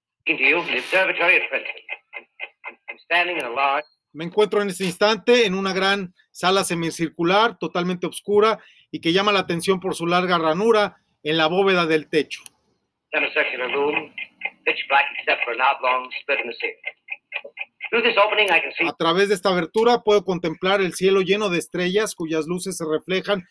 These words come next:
Speaker 2: sobre el complejo mecanismo del enorme telescopio instalado aquí.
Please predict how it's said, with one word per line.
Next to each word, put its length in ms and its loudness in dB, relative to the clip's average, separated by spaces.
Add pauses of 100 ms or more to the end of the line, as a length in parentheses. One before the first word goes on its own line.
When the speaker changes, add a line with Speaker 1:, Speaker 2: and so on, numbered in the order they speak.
(200)
Speaker 2:
sobre 280 2
el 80 0
complejo 480 -2
mecanismo 640 -2
del 180 0
enorme 340 0
telescopio 680 -2
instalado 500 0
aquí. 320 -8